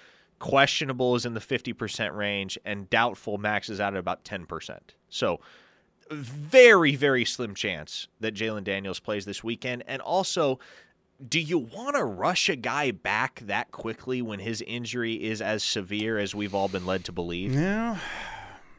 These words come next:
Speaker 2: Yeah. I don't know. It's gonna be interesting.
Speaker 1: When is Kansas's bye? That's what I'm curious about.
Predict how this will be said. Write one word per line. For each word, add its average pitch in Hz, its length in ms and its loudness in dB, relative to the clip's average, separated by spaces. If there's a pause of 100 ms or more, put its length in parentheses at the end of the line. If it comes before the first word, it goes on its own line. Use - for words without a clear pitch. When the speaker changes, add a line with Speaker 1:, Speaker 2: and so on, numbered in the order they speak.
(120)
Speaker 2:
Yeah. 139 280 -4 (760)
I 104 120 -6
don't 127 140 -4
know. 147 340 -4
It's 113 200 -4
gonna 127 160 -2
be 120 160 2
interesting. 110 640 -2
Speaker 1:
When 214 160 0
is 247 160 -2
Kansas's 101 680 -8
bye? 87 280 -2
That's 104 220 -4
what 110 100 -2
I'm 92 120 -4
curious 80 400 -10
about. - 320 -18